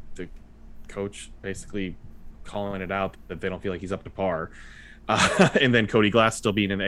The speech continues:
H L, but you see Ryan Ellis just injured with the Flyers. I mean, trade break even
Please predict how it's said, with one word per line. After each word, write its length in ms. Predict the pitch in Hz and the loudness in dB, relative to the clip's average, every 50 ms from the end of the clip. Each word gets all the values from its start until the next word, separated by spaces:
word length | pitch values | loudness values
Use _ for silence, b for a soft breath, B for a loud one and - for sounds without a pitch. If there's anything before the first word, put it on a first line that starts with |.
| 95 92 90 | -2 -2 -4
H 140 | - - 117 | -4 -2 -2
L, 240 | 113 113 113 110 | 0 0 0 -2
but 220 | 107 110 107 98 - B B B B B | -2 -2 -4 -4 -4 B B B B B
you 80 | 107 101 | -6 -2
see 180 | - 120 110 | 2 2 4
Ryan 300 | 101 107 101 101 98 98 | 4 4 4 4 4 2
Ellis 560 | - 110 127 135 120 110 113 - - - - - B B B B B - - - - - - | 4 4 6 6 6 6 4 2 -2 -6 -8 -10 B B B B B -20 -20 -20 -20 -18 -16
just 200 | - - - - - | -16 -16 -14 -6 2
injured 520 | - 131 147 139 123 120 107 107 110 123 120 | 4 6 6 6 6 6 4 4 2 0 -2
with 120 | 113 101 | -4 -4
the 60 | 104 | -6
Flyers. 760 | - - 117 113 120 120 110 98 90 90 98 - - - - - - - - - - - - - - - - | -4 0 2 4 4 4 4 4 2 2 0 -2 -6 -10 -10 -12 -18 -20 -20 -20 -20 -20 -20 -20 -16 -8 -4
I 40 | 110 | -2
mean, 300 | 113 107 107 101 104 - - - - - - - - | 0 2 2 0 -2 -4 -8 -18 -20 -20 -18 -12 -6
trade 440 | - - 160 165 170 170 156 131 117 | 0 4 6 6 6 6 4 2 2
break 280 | 127 135 147 139 - - | 4 4 4 2 2 2
even 520 | 127 127 135 131 143 139 135 135 135 139 | 2 4 4 6 4 4 4 2 0 -2